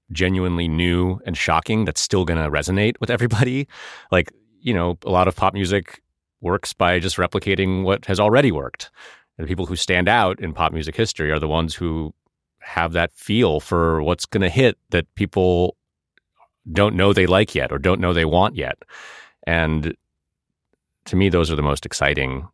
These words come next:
uh, artists, are the ones who are giving us something of themselves,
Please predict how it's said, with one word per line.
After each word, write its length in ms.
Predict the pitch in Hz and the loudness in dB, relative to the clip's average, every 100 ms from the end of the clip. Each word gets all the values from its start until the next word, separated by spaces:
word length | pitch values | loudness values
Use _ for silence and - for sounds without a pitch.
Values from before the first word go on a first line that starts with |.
| _ | _
uh, 480 | 73 67 65 65 - | -12 -8 -8 -8 -4
artists, 520 | - 85 69 - - | 0 0 0 -6 -8
are 100 | - | -6
the 100 | 67 | -6
ones 220 | 65 69 - | -4 -6 -6
who 440 | 73 67 67 67 - - - - - - _ | -6 -4 -4 -6 -10 -18 -18 -18 -20 -20 _
are 220 | 82 73 73 247 196 247 - - - _ _ _ _ - - _ _ - - | -4 -4 -6 -14 -16 -14 -14 -14 -14 _ _ _ _ -20 -20 _ _ -20 -6
giving 280 | 87 98 92 | 2 4 4
us 120 | 95 | 4
something 360 | - 101 92 90 | 4 2 4 2
of 120 | 85 | 2
themselves, 760 | 82 80 92 85 78 78 - | 0 2 4 2 2 -2 -6